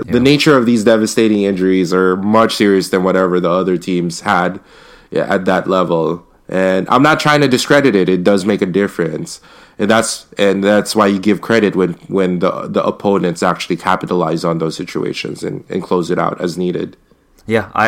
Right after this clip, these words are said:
Speaker 1: I, as to your question, yeah, I have, I don't remember anything in memory <laughs> of mine that,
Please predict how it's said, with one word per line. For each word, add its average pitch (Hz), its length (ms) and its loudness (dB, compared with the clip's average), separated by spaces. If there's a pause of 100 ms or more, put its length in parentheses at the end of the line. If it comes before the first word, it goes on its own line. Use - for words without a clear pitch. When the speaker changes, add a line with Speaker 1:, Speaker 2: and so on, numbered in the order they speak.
(180)
Speaker 1:
I, 107 340 -2
as 117 200 0
to - 140 -2
your 120 100 4
question, 117 340 2
yeah, 127 340 0
I 98 140 0
have, 98 320 0
I 98 120 -4
don't 101 340 -2
remember 98 480 -2
anything 92 380 -6
in 87 140 -6
memory 101 600 -4 (140)
<laughs> - 120 -20
of 92 180 -6
mine 104 600 -2
that, 80 400 -4